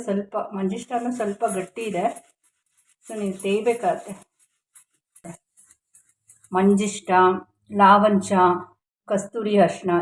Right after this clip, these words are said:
ಇವೆಲ್ಲ ಹನ್ನೆರಡು ಗಂಟೆ ಟೈಮು ಎಣ್ಣೆಲಿ ಕುದಿಸಿ, ಅದಕ್ಕೆ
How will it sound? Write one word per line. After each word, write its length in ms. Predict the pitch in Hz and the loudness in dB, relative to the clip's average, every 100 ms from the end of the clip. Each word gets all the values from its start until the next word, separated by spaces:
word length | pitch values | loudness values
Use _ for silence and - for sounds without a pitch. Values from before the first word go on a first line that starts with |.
| 185 | -2
ಇವೆಲ್ಲ 320 | 185 190 226 240 202 | -4 -2 0 2 2
ಹನ್ನೆರಡು 520 | 208 240 247 208 196 190 | 0 0 0 0 -2 0
ಗಂಟೆ 240 | 170 190 185 | -2 -4 -6
ಟೈಮು 280 | 165 180 226 359 311 _ _ _ _ 196 | -4 -2 -2 -2 -4 _ _ _ _ 2
ಎಣ್ಣೆಲಿ 420 | 196 220 240 233 202 - | 2 4 2 2 -2 -2
ಕುದಿಸಿ, 420 | 202 214 208 254 359 - - _ _ - | -4 -2 -4 -2 -2 -4 -14 _ _ -12
ಅದಕ್ಕೆ 260 | 202 226 | -6 0